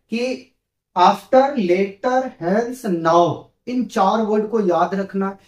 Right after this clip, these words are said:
ये चारों कभी भी आपको दिखे तो आपको adding करना है। क्या adding करना है, फिर से सिखाऊंगा। और जहां पे आपको before और ago दिखे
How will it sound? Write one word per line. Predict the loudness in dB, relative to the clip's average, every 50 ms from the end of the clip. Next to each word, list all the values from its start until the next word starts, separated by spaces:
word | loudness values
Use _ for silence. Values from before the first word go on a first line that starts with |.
| _ _ _
ये | -6 0 4 4 4 4
चारों | 2 -2 0 0 2 2 2 0 -2
कभी | -2 _ -2 -2 -2 -2 -6 -2
भी | 0
आपको | 0 0 0 0 -2 -4 -2
दिखे | -2 -4 -4 -4 -4 -6 -6 -8 -14 _ _ _ _
तो | 2 4 4 4
आपको | 4 2 -2 -4 -4 -4 -6 -6 -6 -6 -2 -2
adding | 0 2 2 2 2 0
करना | -2 -4 -4 -6 -8 -12
है। | -12 -14 -20 _ _ _
क्या | 0 2 2 2 2 0
adding | 0 0 0 -4 -2
करना | -2 0 0 0 -2 -4
है, | -6 -6 -12
फिर | _ _ -10 -8
से | -8 -8 -10
सिखाऊंगा। | -10 -10 -12 -10 -10 -8 -8 -8 -10 -10 -10 -12 -12 -16 _ _ _ _ _ 2
और | 4 4 4 4
जहां | 0 0 0 0 0 0
पे | -2 -2 -4 -2
आपको | -2 -2 -4 -4 -2 -4 -4
before | -2 -2 -6 -6 -8 -6 -4 2 4 6 8 8 8 6 4 -2 -8 _
और | 0 0 0 0 0 -2 -2
ago | 0 2 2 2 2 0
दिखे | -2 -6 -6 -8 -8 -8 -10